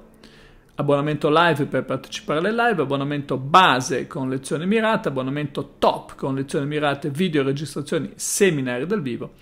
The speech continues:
abbonamento master consulting con in più una consulenza telefonica. Ti ricordo ovviamente che abbonarti è facile, basta andare nella home page, eh, tastino abbonati che sta vicino al tastino iscriviti. Ciao a tutti!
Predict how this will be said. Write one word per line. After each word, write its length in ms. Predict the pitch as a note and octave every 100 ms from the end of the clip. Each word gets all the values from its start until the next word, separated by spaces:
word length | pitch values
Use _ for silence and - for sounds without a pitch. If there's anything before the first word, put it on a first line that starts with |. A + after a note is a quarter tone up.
| - - _ -
abbonamento 640 | D3 D3 D#3 D#3+ C#3+ C3
master 580 | D3 G3 - - C3 C3+
consulting 880 | A#3 A3+ - B2 B2 - C#3+ C#3+
con 160 | C#3 D3+
in 120 | C#3+
più 160 | C#3 D3
una 120 | C3+
consulenza 640 | E3 F#3+ F#3+ A#2 B2 -
telefonica. 680 | - - C#3 - A2+ A2+ -
Ti 140 | -
ricordo 400 | D#3+ - C#3 C#3+
ovviamente 540 | C#3 D3 D3 E3+ D3 C#3
che 100 | C#3
abbonarti 480 | C3 C3 B2 C3+ A#3
è 60 |
facile, 500 | - F3+ - - B2
basta 240 | B2 C3 D3+
andare 300 | C#3+ C3+ A#2+
nella 260 | B2 - -
home 240 | D#3+ D#3
page, 520 | - E3 E3+ F#3 - _ - - - _ _
eh, 560 | E3 C#3+ C#3 C3+ C3 B2+
tastino 560 | D3 C#3+ - F#3 C#3+ C#3+
abbonati 640 | D3+ E3 G3 B3+ A3 F#3
che 100 | -
sta 160 | C#3 C#3
vicino 520 | G3+ - B2 B2+ - -
al 160 | D#3 -
tastino 520 | C#3 - C3 B2+ - -
iscriviti. 680 | F#3 - E3 C#3+ A#2+ - - -
Ciao 160 | - D#3+
a 60 |
tutti! 320 | F3+ D3+ -